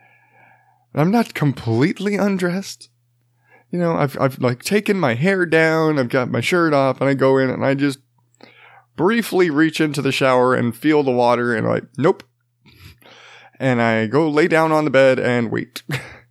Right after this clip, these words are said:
And she just peeks her head out and is like, "What was that about?" I was like, "I was gonna take a shower. And then I felt the water. I'll wait." <laughs> Yeah. It's just,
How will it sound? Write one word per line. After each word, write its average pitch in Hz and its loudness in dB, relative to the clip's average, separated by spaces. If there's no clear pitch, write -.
And 131 0
she 147 -2
just 151 -2
peeks 175 -2
her 180 2
head 190 0
out 156 2
and - -8
is 135 -12
like, - -12
"What 139 0
was 196 0
that 185 4
about?" 139 2
I - -12
was 120 -12
like, - -16
"I 196 2
was 190 4
gonna 160 0
take 120 -4
a - -10
shower. 110 -6
And 180 0
then 226 0
I 220 0
felt 202 0
the 160 -4
water. 135 -2
I'll 165 4
wait." 135 -2
<laughs> - -2
Yeah. 233 2
It's 165 -4
just, - -4